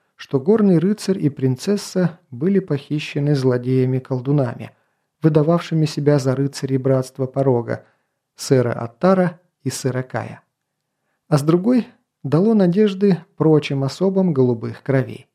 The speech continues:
Во всяком королевстве найдется бесчисленное множество дворян, уверенных в том, что именно их род древнее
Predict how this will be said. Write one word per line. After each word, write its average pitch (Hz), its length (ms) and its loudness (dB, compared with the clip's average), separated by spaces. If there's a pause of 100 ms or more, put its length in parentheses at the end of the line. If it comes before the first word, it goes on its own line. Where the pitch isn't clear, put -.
(1040)
Во 123 160 0
всяком 202 500 -2
королевстве 135 800 0
найдется 127 640 -4
бесчисленное 127 840 -6
множество 123 640 -6
дворян, 139 540 -2 (440)
уверенных 180 520 2
в - 40 -20
том, 202 360 2 (260)
что - 380 -10
именно 131 640 0
их 175 340 0
род 147 380 2 (160)
древнее 143 760 2